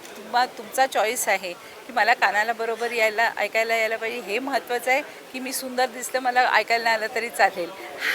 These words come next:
आणि ह्याच्यातला चॉईस तुम्हाला करायचा आहे. पण मला एक सांगावसं वाटतं की योग्य वेळेला ते ट्रीट नाही केलं तर ते वाढत जातं,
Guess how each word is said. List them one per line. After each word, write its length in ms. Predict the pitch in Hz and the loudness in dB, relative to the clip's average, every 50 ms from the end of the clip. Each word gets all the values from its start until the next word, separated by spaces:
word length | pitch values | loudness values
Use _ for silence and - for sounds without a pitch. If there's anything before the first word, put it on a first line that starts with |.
| - - | 2 2
आणि 180 | 233 226 247 254 | 2 2 4 2
ह्याच्यातला 440 | 247 233 - 233 233 233 - 240 233 | 0 0 2 2 2 4 4 2 2
चॉईस 380 | 233 233 220 214 226 226 - | 4 2 0 0 0 -2 -6
तुम्हाला 280 | 226 208 214 202 202 202 | -4 -2 0 2 2 2
करायचा 460 | - 202 185 175 175 185 - 202 185 | 2 0 0 0 -2 -2 -2 -4 -4
आहे. 220 | 180 180 - - 302 - - - - - - - - - | -4 -4 -8 -10 -10 -12 -14 -14 -16 -16 -16 -16 -2 4
पण 280 | - 269 277 320 370 - - - | 8 8 8 8 6 2 -2 -4
मला 220 | 247 233 226 233 233 | -2 0 2 2 2
एक 180 | 233 220 - | 0 0 -2
सांगावसं 460 | - - 220 208 202 208 226 - - 220 | -2 -2 -2 0 0 0 0 0 0 -2
वाटतं 280 | 208 196 - - 233 | -2 -2 -2 -6 -8
की 280 | - - 269 277 269 285 311 - - - - - - - - 202 202 | -6 -6 -6 -6 -6 -6 -8 -10 -14 -14 -14 -14 -16 -16 -16 -12 -4
योग्य 400 | 220 226 262 262 233 233 302 311 | -2 -2 -2 -2 -2 -2 0 2
वेळेला 240 | 285 277 247 254 240 | 2 2 0 0 -2
ते 180 | 233 - 240 | -2 -2 -4
ट्रीट 280 | 247 - - 247 240 240 254 254 | -6 -4 -6 -6 -6 -6 -2 2
नाही 200 | 220 220 226 226 | 2 2 2 2
केलं 220 | 240 240 214 220 220 - | 0 -2 -2 -2 -2 -4
तर 60 | 254 262 | -4 -4
ते 60 | - 277 | -4 0
वाढत 400 | 226 190 170 175 170 196 - - | 2 4 2 2 0 -6 -8 -8
जातं, 320 | 180 160 - - - | -8 -8 -8 -10 -14